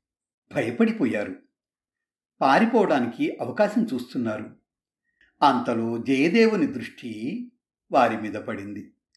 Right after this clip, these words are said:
అలా చూడగానే ఆనందంతో నిండిపోయాడు. ఎలా అంటే, ఎన్నాళ్ల నుంచో విడిపోయిన బంధువుల్ని చూడగానే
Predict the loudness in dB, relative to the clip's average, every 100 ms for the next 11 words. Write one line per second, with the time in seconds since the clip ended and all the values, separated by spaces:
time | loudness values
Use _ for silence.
0 | _ _ _ _ 2 4 6 2 0 -2
1 | 2 4 4 2 -2 -6 -8 _ _ _
2 | 2 6 6 6 6 4 4 4 2 0
3 | -2 -4 -4 -6 -8 -16 _ _ _ _
4 | _ _ _ _ _ -4 0 4 6 6
5 | 2 0 -4 -4 -8 -14 _ _ -2 0
6 | 2 4 6 6 4 4 2 2 2 0
7 | -14 -8 -4 -2 2 2 2 2 0 0
8 | 0 2 2 2 2 2 0 0 -2 -2
9 | -8